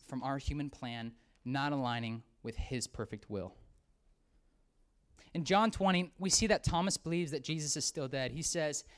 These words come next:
"Unless I place my finger into the mark of the nails and I place my hand into his side, I will never believe." Not maybe believe,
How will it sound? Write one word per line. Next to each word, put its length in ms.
"Unless 720
I 180
place 640
my 200
finger 500
into 220
the 100
mark 360
of 80
the 60
nails 460
and 160
I 80
place 440
my 180
hand 280
into 180
his 120
side, 380
I 200
will 240
never 680
believe." 540
Not 200
maybe 440
believe, 460